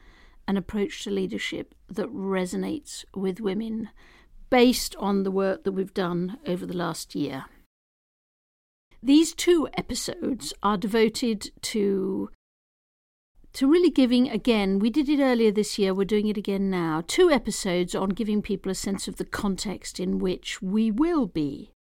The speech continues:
meeting in Bellagio. This first episode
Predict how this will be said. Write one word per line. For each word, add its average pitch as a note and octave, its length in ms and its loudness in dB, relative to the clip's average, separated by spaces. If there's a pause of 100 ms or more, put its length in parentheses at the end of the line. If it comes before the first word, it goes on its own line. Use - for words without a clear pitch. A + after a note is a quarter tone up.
(480)
meeting F#3+ 680 -2
in F#3 180 0
Bellagio. E3+ 640 -6 (2000)
This B3+ 360 0
first - 640 -4
episode F3+ 840 -4